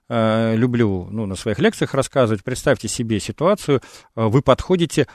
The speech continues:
к огромному гранитному камню, который пытаетесь поднять, который там весит, там, не знаю, двести или триста килограммов. Вы не сможете сдвинуть его с места, но вы будете очень стараться, и ваши мышцы будут напрягаться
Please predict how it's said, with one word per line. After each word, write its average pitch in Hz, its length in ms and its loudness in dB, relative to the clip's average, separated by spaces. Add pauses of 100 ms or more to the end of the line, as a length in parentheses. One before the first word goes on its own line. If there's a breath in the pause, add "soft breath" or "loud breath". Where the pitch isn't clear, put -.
(160 soft breath)
к - 160 -16
огромному 143 680 4
гранитному 120 680 2
камню, 165 540 4
который 160 400 2
пытаетесь - 520 2
поднять, 110 600 0 (340)
который 110 180 -4
там 107 180 -2
весит, 127 340 4
там, 90 200 -6
не 87 60 -12
знаю, 87 160 -6
двести 127 400 6
или 113 100 4
триста 117 340 -4
килограммов. 104 540 -2 (280 loud breath)
Вы 147 140 8
не 180 120 4
сможете 170 580 4
сдвинуть 127 480 2
его 117 180 0
с - 100 -8
места, 117 380 -2 (260 loud breath)
но 151 120 4
вы 175 80 10
будете 143 340 6
очень 143 380 2
стараться, 117 560 2
и - 180 -2
ваши 139 320 4
мышцы 147 380 2
будут 131 320 2
напрягаться 127 720 2